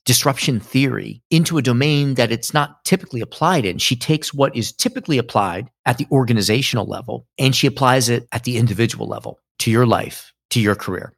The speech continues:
She's the C E O of Human Capital Consultancy, W L J Advisors, which is an Inc five thousand twenty twenty fastest growing private company. She is an expert at helping high growth organizations develop high growth individuals.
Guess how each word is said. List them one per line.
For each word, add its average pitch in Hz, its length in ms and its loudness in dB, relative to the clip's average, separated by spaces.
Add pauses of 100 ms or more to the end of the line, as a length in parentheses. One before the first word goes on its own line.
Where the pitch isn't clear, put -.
(240)
She's 143 260 4
the 127 80 2
C 190 280 4
E 147 40 8
O 135 220 6
of 131 240 4
Human 143 320 4
Capital 127 360 0
Consultancy, 117 840 -2
W 117 280 4
L 110 140 2
J 104 220 2
Advisors, 90 580 0 (120)
which - 300 0
is 104 140 2
an 98 120 -2
Inc 147 320 4
five 113 420 0
thousand 98 500 0
twenty 101 300 -2
twenty 101 300 -2
fastest - 580 -2
growing 98 260 -2
private 95 380 0
company. 107 340 -6 (240)
She 175 280 2
is 131 320 4 (100)
an 139 80 2 (100)
expert 165 500 0
at 127 120 2
helping 131 340 4
high 127 340 2
growth 131 420 2
organizations 123 760 4
develop 131 420 4
high 151 280 0
growth 151 320 2
individuals. 139 640 0